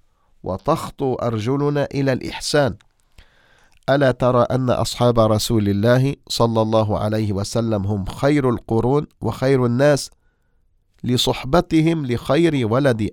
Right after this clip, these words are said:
آدم محمد صلى الله عليه وسلم؟ ألا ترى أن التابعين لصحبتهم أصحاب رسول الله صلى الله عليه وسلم كانوا خير الناس بعد الصحابة؟"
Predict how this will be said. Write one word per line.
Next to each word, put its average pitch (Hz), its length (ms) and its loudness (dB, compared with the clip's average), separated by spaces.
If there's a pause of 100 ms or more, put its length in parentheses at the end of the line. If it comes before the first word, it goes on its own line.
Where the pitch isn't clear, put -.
آدم 143 320 2 (720)
محمد 113 520 0
صلى 104 280 0
الله 98 380 0
عليه 95 320 -6
وسلم؟ 135 500 -4 (580)
ألا 151 240 6
ترى 143 300 2
أن 139 260 0
التابعين 123 720 0 (140)
لصحبتهم 117 1000 -2
أصحاب 131 420 0
رسول 107 460 0
الله 101 380 2 (500)
صلى 110 300 2
الله 110 360 4
عليه 107 340 0
وسلم 104 460 -2
كانوا 113 360 -4
خير 117 360 0
الناس 113 400 0 (160)
بعد 107 300 -4
الصحابة؟" 127 680 -2